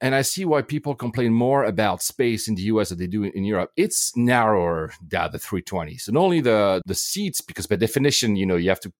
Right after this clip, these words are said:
put the same three three in a slightly narrower tube, a bit narrower, but that's fine. But especially I find that the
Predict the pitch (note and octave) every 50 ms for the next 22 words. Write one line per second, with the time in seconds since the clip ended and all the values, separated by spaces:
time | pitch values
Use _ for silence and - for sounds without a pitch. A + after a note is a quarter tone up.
0 | _ - A#2 F#2 F#2+ - - A#2 A2 - - - B2 A#2 G2+ F#2 - - A#2+ A#2
1 | G2 F2 F2 G2 G#2+ - F3+ - - - - G2+ F#2 F#2+ - - - D#3 D#3 C#3+
2 | - C3+ A#2+ A2 A2+ A2+ A2+ A2 A2 G#2+ G2 G2 F#2 F2+ E2 - - - - -
3 | C3 G#2+ F#2 F2 F2 G2+ A2+ - - - - - - - - - B2 E3 E3 -
4 | C3+ A#2+ A2 A#2 C#3+ F#3 B2+ B2 G2 A2 A2+ G#2+ - - - - G2 G#2+ A#2+ D#3
5 | G3 G#3 - - - - _ - - B2 - A#3+ A#3 - G#3 E3 C3 - - -
6 | - D3 D#3 D#3 D#3+ D#3+ C#3+ A2+ A2+ G#2+ G#2 G2 F#2 G2+ G#2 G2+ G2 G2 G2 G2
7 | G2 F#2+ F#2